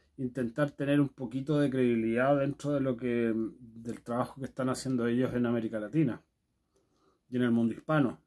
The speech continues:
Entonces la sacaron de ahí, la pusieron en un diario público español para hacer pasar más piola, como que fuera menos contradictorio el hecho de que ella era una persona de izquierda, progre, etcétera, y estaba apoyando a Putin.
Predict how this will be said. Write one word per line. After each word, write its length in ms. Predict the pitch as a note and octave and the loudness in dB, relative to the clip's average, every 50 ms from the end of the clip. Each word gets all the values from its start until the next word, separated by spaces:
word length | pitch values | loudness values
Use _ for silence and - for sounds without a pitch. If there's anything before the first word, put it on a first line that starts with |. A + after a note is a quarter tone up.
| _ _ _ | _ _ _
Entonces 420 | D#3 - - C#3+ B2 - - B2 A#2 G#2 G#2+ - _ _ _ _ _ _ - F#2+ F2 - - | -20 -12 -10 -10 -8 -6 -6 -6 -6 -8 -10 -16 _ _ _ _ _ _ -20 -20 -20 -18 -14
la 140 | G#2+ G2+ - | -12 -12 -10
sacaron 440 | - A#2+ A2 A#2 A#2+ B2 B2+ C3+ | -10 -10 -6 -2 0 2 2 2
de 80 | C#3+ D3+ | 4 4
ahí, 340 | D3 D3+ D#3 D#3 D#3+ D#3 - _ _ _ _ _ - | 6 8 8 8 6 4 2 _ _ _ _ _ -12
la 140 | A#2+ A#2 A2 | -8 -8 -8
pusieron 360 | G#2+ G#2+ - - C3 C3 C3 | -8 -10 -8 -6 -4 -2 0
en 100 | C3 B2+ | 2 2
un 200 | B2+ B2 A#2+ A#2 A2+ | 2 2 2 2 0
diario 260 | C3 B2+ B2 B2+ A#2+ | 2 2 4 2 2
público 380 | B2+ C3+ C3+ C3 C3 C3 B2 | 2 0 0 2 2 2 0
español 500 | A#2+ - - C#3 C#3 D3 D3+ D#3+ E3 E3 D#3+ - _ _ _ _ _ _ _ _ - | -2 -4 -4 2 2 4 4 4 2 2 0 -6 _ _ _ _ _ _ _ _ 0
para 360 | C#3+ C#3 D3 D3+ D3 D3+ D#3 | 4 4 6 6 6 6 4
hacer 280 | - - - D3 C#3+ - | 2 0 -2 -4 -4 -4
pasar 340 | _ - C3+ - - C#3+ C#3 | _ -8 -8 -6 -4 -4 -2
más 180 | C#3 C#3 C#3+ - | 0 -2 -2 -4
piola, 320 | - - D3 D3 D3+ C#3+ | -6 -4 -2 0 0 0
como 200 | C3+ C#3 C3+ C3 | 0 0 0 0
que 80 | B2 A2+ | -2 -2
fuera 240 | - - C#3+ C#3+ C#3 | -2 0 0 2 2
menos 220 | C#3 C#3 C3+ - | 2 0 0 -2
contradictorio 640 | - B2+ - - C#3 C3 A#2+ A#2+ - C#3 C3+ C#3 C#3 | -4 -10 -8 -6 -4 -4 -4 -6 -6 -8 -6 -4 -2
el 80 | C3+ | -2
hecho 320 | C3+ C3+ C3+ - - D3+ C#3+ | -2 -2 -4 -6 -6 -6 -6
de 80 | C3+ | -4
que 320 | B2+ C#3+ C#3 C#3+ C#3+ C#3+ - - | -2 -2 0 0 0 -2 -4 -6
ella 240 | A#2+ C3 C#3 C#3 | -6 -2 0 0
era 100 | C3+ C3 | 2 2
una 160 | B2+ B2+ B2 A#2+ | 2 2 0 0
persona 340 | A#2 A#2 - - B2+ B2+ | -2 -6 -8 -6 -4 -4
de 60 | B2+ B2 | -4 -4
izquierda, 400 | - - C#3+ C3+ C3 B2+ C3 A#2+ | -6 -6 -4 -4 -2 -2 -2 -4
progre, 360 | B2 A#2+ A#2+ B2 B2 B2 B2+ | -4 -4 -4 -4 -4 -4 -6
etcétera, 500 | B2+ A#2 - C3+ B2+ B2+ C3+ C#3+ D#3 D#3 _ _ _ _ _ _ _ _ _ _ _ _ - _ _ - | -8 -10 -12 -12 -10 -8 -8 -8 -10 -12 _ _ _ _ _ _ _ _ _ _ _ _ -20 _ _ -12
y 60 | C#3+ | -10
estaba 240 | - - D3+ C#3+ C#3 | -4 0 2 2 2
apoyando 960 | B2+ C3 B2+ A#2 A#2+ A#2+ A#2+ A#2+ A#2+ A#2+ A#2 A#2 A2+ A2 G#2+ G#2+ G#2 - - - | 2 2 0 0 0 0 0 0 0 0 0 0 0 -2 -4 -4 -8 -10 -12 -10
a 60 | B2 | -2
Putin. 360 | B2+ F3 E3 - - - - | 0 2 2 0 -2 -10 -20